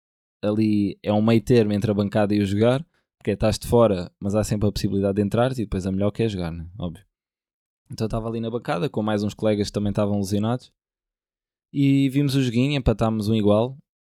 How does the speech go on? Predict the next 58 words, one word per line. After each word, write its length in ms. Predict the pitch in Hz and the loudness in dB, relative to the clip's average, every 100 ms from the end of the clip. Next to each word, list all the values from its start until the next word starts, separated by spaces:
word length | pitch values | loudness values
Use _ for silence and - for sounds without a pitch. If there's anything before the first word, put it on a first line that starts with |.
| _ _ _ _ | _ _ _ _
contra 260 | - 101 101 | -6 -2 0
o 40 | |
Perpinheiro, 460 | 107 101 - 104 107 | 0 0 0 -2 -2
que 120 | - | -8
estava 560 | - 104 98 98 98 | -2 -2 0 -2 -2
na 80 | 98 | -2
altura 280 | 98 - 101 | -4 -4 -4
em 80 | 101 | -2
primeiro, 440 | 104 98 117 113 | -4 -2 2 2
ou 180 | 95 90 | 2 0
agora 240 | 87 95 | -2 -4
está 140 | 92 95 | -4 -6
em 60 | |
primeiro, 460 | 92 95 92 104 107 - _ _ _ _ _ _ | -8 -6 -6 -6 -8 -14 _ _ _ _ _ _
e 340 | 80 80 85 80 | -20 -14 -14 -8
pá, 260 | 95 73 | -8 -8
só 200 | - 90 | -10 -8
que 100 | - | -4
é 40 | 95 | -4
ridículo 500 | 92 98 92 - 95 | 0 0 -2 -4 -4
nós 120 | 92 | 0
vermos 360 | 98 95 - - _ _ _ _ | 0 0 -4 -14 _ _ _ _
a 80 | 95 | -2
diferença 480 | 104 107 113 110 113 | 0 2 0 0 -2
de 80 | - | -2
pontos 580 | - 113 101 - - - _ _ - | -2 -2 -2 -10 -14 -20 _ _ -4
que 100 | 110 | 0
eles 200 | 107 - | 0 0
têm 300 | - 104 98 | -2 -2 -4
e 40 | |
que 100 | 95 | -4
nós 180 | 101 98 | -6 -6
temos, 280 | 113 113 107 | -4 -4 -2
e 80 | 107 | -2
depois 340 | 107 101 104 | 0 -2 -2
no 200 | 104 107 | -4 -2
jogo 300 | 95 107 104 | 2 2 2
em 100 | 104 | 0
si, 400 | - - 113 131 _ _ _ _ _ _ _ | -4 -4 -4 -6 _ _ _ _ _ _ _
que 60 | 110 | -10
não 140 | 110 | -4
vemos 300 | 104 113 101 | -2 -2 -2
grandes 320 | 107 110 110 | 0 0 0
diferenças 440 | 110 107 110 110 - | -4 -2 -2 -4 -6
e 60 | |
pensamos, 380 | 110 101 - 85 | -8 -8 -10 -12
"Ei, 260 | 95 82 85 | -12 -12 -16
como 160 | - 98 | -14 -12
é 40 | |
que 80 | 92 | -8
nós 160 | 101 - | -8 -6
temos 320 | 101 95 90 | -6 -6 -6
menos 340 | 95 104 98 | -4 -4 -4
vinte 340 | 98 92 101 - | -6 -4 -6 -4
pontos 280 | - 98 - | -4 -4 -4
do 120 | 92 | -8
que 160 | - | -4
eles?" 320 | 92 95 - | -4 -4 -6